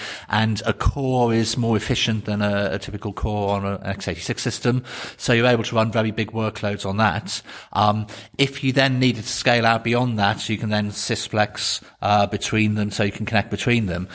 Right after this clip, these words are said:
But a lot of workloads you're able to handle in that one system, and that brings a lot of advantages. So you think of something like mongo D B, right?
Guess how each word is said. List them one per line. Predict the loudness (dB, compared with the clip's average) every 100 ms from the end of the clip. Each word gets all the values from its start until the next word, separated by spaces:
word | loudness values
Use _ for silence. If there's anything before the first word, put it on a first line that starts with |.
| -16 -4
But | 2 4
a |
lot | 4 2 0
of | -2
workloads | 0 -2 -2 -2 0 0 0 0
you're | 2
able | 4 2 -4
to | -4
handle | -2 -2 -2 -4 -6 -2
in | 0 2
that | 0
one | 0 0
system, | 0 -4 -2 -4 -2
and | -2
that | -2
brings | 0 -2 0
a |
lot | -2
of | 0
advantages. | 2 2 0 -4 -6
So | 2 2 0 -8 -14 -2
you | 0
think | 2 2
of | 0
something | 0 0 0
like | 0
mongo | 2 2 4 2 2
D | 2 0
B, | 2 2 0 -4 -20 -20 -10 0
right? | 4 4